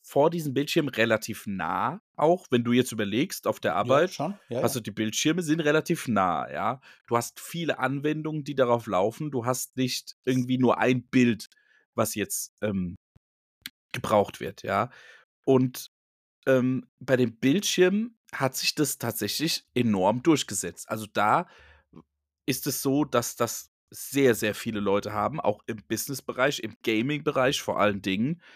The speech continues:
Speaker 1: sitzen mittlerweile alle auf diese Curved-Displays, teilweise sogar zusammengestellt, sodass sich das wie so ein Halbkreis,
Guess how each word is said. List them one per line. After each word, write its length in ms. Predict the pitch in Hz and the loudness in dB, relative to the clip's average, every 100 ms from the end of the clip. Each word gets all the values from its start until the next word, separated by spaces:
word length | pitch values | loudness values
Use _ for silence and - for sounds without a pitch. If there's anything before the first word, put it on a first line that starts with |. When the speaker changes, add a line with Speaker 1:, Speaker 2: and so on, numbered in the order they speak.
| - | -14
Speaker 1:
sitzen 460 | - 117 - 123 117 | -4 -2 -2 -2 -2
mittlerweile 520 | 110 113 101 104 - | 0 0 2 2 0
alle 240 | 92 117 | 0 2
auf 140 | 101 - | 0 -2
diese 240 | 113 101 | -8 -10
Curved-Displays, 880 | - 104 110 - 147 - - 151 - | -8 -2 -2 -2 -6 -4 -2 -2 -2
teilweise 440 | - 117 117 113 | -2 -2 0 -2
sogar 360 | 107 101 101 - - _ | -4 -2 -2 -2 -10 _
zusammengestellt, 920 | - 117 117 143 190 117 - 104 107 131 | -10 -2 0 0 0 -6 -6 -4 -4 -4
sodass 260 | 107 110 | -4 -2
sich 140 | 107 - | -2 -2
das 260 | 113 - | -2 -2
wie 60 | 117 | 0
so 120 | 113 | 2
ein 120 | 101 | 2
Halbkreis, 800 | 107 127 - - 92 92 101 - | 2 2 2 -2 0 2 0 -6